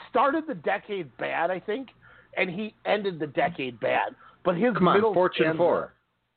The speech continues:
Speaker 1: Fortune four. You are Fortune four.
Speaker 2: <laughs>
Speaker 1: I, I, <laughs> his, his
Speaker 2: Yeah, but if you
Speaker 1: <laughs>
Speaker 2: bookend it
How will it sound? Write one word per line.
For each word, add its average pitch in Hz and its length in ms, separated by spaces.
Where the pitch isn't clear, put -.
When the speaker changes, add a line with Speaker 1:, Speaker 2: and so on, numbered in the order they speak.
Speaker 1:
Fortune 240 380
four. 190 580
You 381 140
are 392 1000
Fortune 226 400
four. 220 460
Speaker 2:
<laughs> - 200
Speaker 1:
I, 110 60
I, 285 680
<laughs> - 60
his, 233 200
his 214 220
Speaker 2:
Yeah, 262 180
but 196 140
if 202 160
you 220 140
Speaker 1:
<laughs> - 120
Speaker 2:
bookend 240 400
it 190 140